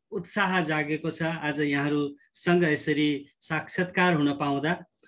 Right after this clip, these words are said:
र मैले स्क्रिनमा हेरिरहँदा कतिपय गुरु गुरुआमाहरू परिचित, अ, जस्तो लागिरहेको छ नामबाट। अ, र यो प्रविधि मैत्री शिक्षक समाजको अभियानबाट हामी यसरी जोडिरहँदाखेरि,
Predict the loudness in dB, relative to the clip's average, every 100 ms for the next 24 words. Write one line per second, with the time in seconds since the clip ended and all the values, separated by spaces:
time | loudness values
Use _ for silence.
0 | -2 2 4 4 4 4 0 -4 -2 0
1 | 0 0 2 2 2 2 2 0 -2 -6
2 | -8 -6 0 2 4 2 0 -4 -10 _
3 | _ 0 2 2 2 -2 -2 -2 -2 -2
4 | -2 0 0 0 -2 -4 -6 -20 -20 -12
5 | -10 -2 -2 0 0 2 2 4 4 2
6 | 0 -4 -4 -4 0 2 2 2 0 0
7 | -4 -6 -10 -20 -20 -8 -4 0 2 2
8 | 4 2 2 0 0 0 0 0 0 0
9 | 0 -4 -6 -8 -2 2 4 4 2 2
10 | 2 2 2 2 0 -2 -2 -2 0 0
11 | 0 0 0 0 2 2 0 -2 -2 -2
12 | -2